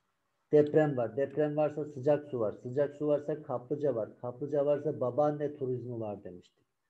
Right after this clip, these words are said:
Değil mi arkadaşlar? Fay ebesine demiştik. Diyor ki sıcak su kaynakları bakımından zengindir diyen bir araştırmacı yukarıdakilerden hangisine dayanak olarak bu yargıya ulaşmış olabilir?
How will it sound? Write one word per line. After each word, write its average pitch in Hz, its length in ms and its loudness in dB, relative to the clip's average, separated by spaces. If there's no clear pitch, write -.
Değil 180 120 0
mi 170 80 0
arkadaşlar? 127 460 -4
Fay 147 300 0
ebesine 123 420 -4
demiştik. 98 420 -10
Diyor 220 280 10
ki - 420 2
sıcak 190 340 6
su 170 200 -4
kaynakları 156 680 0
bakımından 143 520 0
zengindir 139 880 0
diyen 143 240 -2
bir 143 240 -4
araştırmacı 131 640 -2
yukarıdakilerden 143 800 -2
hangisine 139 480 -10
dayanak 143 400 -4
olarak 143 440 -2
bu 170 100 6
yargıya 143 340 4
ulaşmış 131 400 -2
olabilir? 104 420 -10